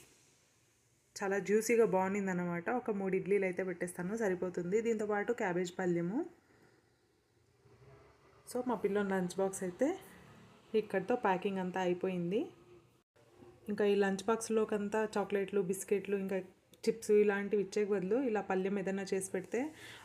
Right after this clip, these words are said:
వాళ్ళకి హెల్త్ కూడా బాగుంటుంది. ఆ, so, థింక్ చేయండి, చేయడానికి ఎంతసేపు పడదు, చాలా కొద్దిసేపే పడుతుంది. ఇంకా ఇప్పుడు తినేకైతే ఒక ఇడ్లీ, కొంచెం పళ్ళెం అయితే పెట్టుకుంటున్నాను. ఉప్పు కారం అంతా సరిపోయిందో చెప్పేస్తాడు. So, ఇంకా ఇది తినిపించేసి స్కూల్కి వెళ్ళిపోయాడు అనమాట. మా పిల్లోడిని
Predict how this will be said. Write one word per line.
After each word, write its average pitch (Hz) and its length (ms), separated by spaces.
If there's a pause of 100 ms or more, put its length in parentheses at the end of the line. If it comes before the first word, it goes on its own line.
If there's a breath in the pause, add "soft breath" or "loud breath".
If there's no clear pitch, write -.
వాళ్ళకి 208 240
హెల్త్ 190 280
కూడా 208 180
బాగుంటుంది. 190 800 (600 loud breath)
ఆ, 202 340 (140)
so, 254 60
థింక్ 226 380
చేయండి, 208 500 (320)
చేయడానికి 214 360
ఎంతసేపు 208 420
పడదు, 196 520 (520)
చాలా 190 180
కొద్దిసేపే 196 540
పడుతుంది. 185 460
ఇంకా 226 180
ఇప్పుడు 202 240
తినేకైతే 196 760 (520 loud breath)
ఒక 208 120
ఇడ్లీ, 196 300
కొంచెం 233 380
పళ్ళెం 196 280
అయితే 196 180
పెట్టుకుంటున్నాను. 190 720
ఉప్పు 208 180
కారం 190 300
అంతా 185 180
సరిపోయిందో 190 460
చెప్పేస్తాడు. 190 800 (720 loud breath)
So, 254 40
ఇంకా 226 180
ఇది 220 100
తినిపించేసి 202 640
స్కూల్కి 196 400
వెళ్ళిపోయాడు 185 320
అనమాట. 180 340
మా 180 120
పిల్లోడిని 180 600